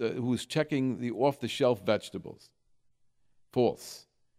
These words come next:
Triple washed may be completely inadequate. Often the water with the insects in it is recycled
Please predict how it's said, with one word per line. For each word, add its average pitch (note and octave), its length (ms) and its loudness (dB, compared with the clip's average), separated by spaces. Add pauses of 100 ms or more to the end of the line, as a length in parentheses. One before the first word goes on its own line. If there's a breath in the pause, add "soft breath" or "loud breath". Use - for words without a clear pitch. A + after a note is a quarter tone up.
(160)
Triple F3+ 300 0
washed A#2+ 400 2
may A2+ 180 -2
be A2+ 160 -4
completely A#2+ 640 -6
inadequate. F#2+ 680 -6 (640)
Often F3 360 2
the B2+ 100 2
water C#3+ 440 4
with C3 160 2
the C#3 80 -4
insects F3 640 0
in F#3+ 140 4
it C3+ 200 4
is B2 160 -2
recycled G3 880 4